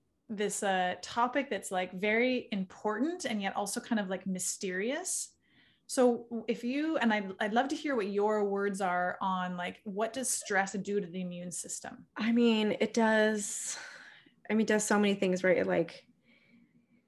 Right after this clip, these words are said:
Speaker 2: um, it, like, affects your cortisol levels, which dampens your immune system.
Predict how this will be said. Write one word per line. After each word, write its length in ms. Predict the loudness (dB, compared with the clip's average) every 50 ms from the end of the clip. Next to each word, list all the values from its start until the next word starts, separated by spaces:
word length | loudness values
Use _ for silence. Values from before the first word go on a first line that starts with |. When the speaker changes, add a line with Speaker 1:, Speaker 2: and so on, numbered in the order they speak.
| _ _ _ _ _ _ _ _ _ _ -4
Speaker 2:
um, 540 | -2 -2 0 -2 -2 -2 -4 -4 -6 -6 -10 -4 -2
it, 140 | 2 4 6
like, 160 | 6 6 4
affects 280 | 2 2 0 0 0 -2
your 80 | -6
cortisol 680 | -6 -8 2 6 6 8 8 8 6 4 4 4 4 6
levels, 760 | 6 4 4 4 4 2 2 2 2 2 2 2 0 0 -2
which 280 | -2 -4 -4 -4 -2
dampens 400 | 0 2 2 2 2 2 0 2
your 100 | 0 0
immune 380 | 0 0 2 2 2 2 0 0
system. 960 | 0 -2 -2 -2 -2 -2 -2 0 0 2 0 0 0 0 0 0 -2 -2 -6